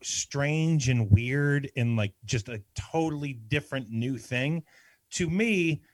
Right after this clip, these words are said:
this is the oldest, lamest thing in the world. So when, like, at the end of the first episode of this, I, I would have been like, "Man,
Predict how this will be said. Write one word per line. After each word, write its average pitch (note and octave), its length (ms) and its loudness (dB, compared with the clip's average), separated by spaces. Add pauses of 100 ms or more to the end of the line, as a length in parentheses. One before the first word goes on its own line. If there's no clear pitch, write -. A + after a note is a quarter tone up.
(140)
this G#3+ 280 2
is G3 220 -2
the F3 260 -4
oldest, D#3+ 580 0
lamest B2+ 600 0
thing A#2+ 160 2
in A2+ 100 4
the G#2+ 60 2
world. G#2+ 560 -2 (340)
So C#3 640 6
when, C#3+ 520 4 (140)
like, D#3+ 440 0 (920)
at F3 220 4
the F#3+ 240 2
end G#3 240 8
of F#3 160 2
the E3 100 6
first D#3 360 0
episode D3 500 4
of C#3 140 2
this, D3+ 320 4 (440)
I, F3+ 200 6 (260)
I F#3 120 8
would F#3 180 8
have D#3+ 100 4
been F3+ 160 8
like, D#3+ 260 2 (680)
"Man, D3+ 560 8